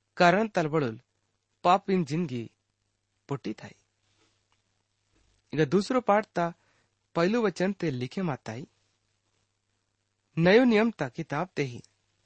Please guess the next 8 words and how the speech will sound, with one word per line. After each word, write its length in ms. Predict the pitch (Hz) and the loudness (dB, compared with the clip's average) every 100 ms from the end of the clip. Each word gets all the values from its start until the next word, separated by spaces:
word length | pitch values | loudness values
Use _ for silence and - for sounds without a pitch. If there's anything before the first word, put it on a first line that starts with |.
| _ - | _ -12
रोमिड 380 | - 151 233 240 | -4 -2 -2 -2
पड़ोडा 420 | - 196 175 120 - | -2 0 0 -2 -6
किताब 380 | - - 147 190 - | -12 -6 -4 -6 -8
ते 100 | 151 | -10
अदेना 340 | - 135 131 117 _ _ _ _ _ _ _ - | -6 -6 -6 -8 _ _ _ _ _ _ _ 0
सयू 280 | 185 190 240 | 2 2 0
पाठ 200 | - 185 190 | 2 0 0
ता 140 | 165 | -6